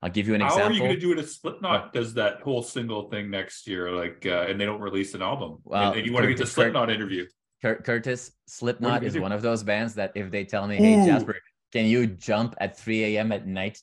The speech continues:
Speaker 1: tonight with no preparation?" Jasper jumps. <laughs>
Speaker 2: I get it.
Speaker 1: Three,
Speaker 2: I get it.
Speaker 1: three,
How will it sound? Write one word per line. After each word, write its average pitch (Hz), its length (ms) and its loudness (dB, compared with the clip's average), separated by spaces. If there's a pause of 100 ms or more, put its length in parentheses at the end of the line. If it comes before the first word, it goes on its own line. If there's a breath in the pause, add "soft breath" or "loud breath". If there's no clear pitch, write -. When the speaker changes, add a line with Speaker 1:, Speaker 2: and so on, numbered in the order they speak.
Speaker 1:
tonight 98 480 0
with 95 140 -4
no 98 120 0
preparation?" 101 560 -4 (300 loud breath)
Jasper 90 480 -2
jumps. 78 500 -6 (180)
<laughs> - 180 -2
Speaker 2:
I 120 100 -2
get 107 180 -2
it. - 60 -4
Speaker 1:
Three, 123 160 -2 (120)
Speaker 2:
I - 80 -4
get 98 160 -6
it. - 160 -16
Speaker 1:
three, 143 260 0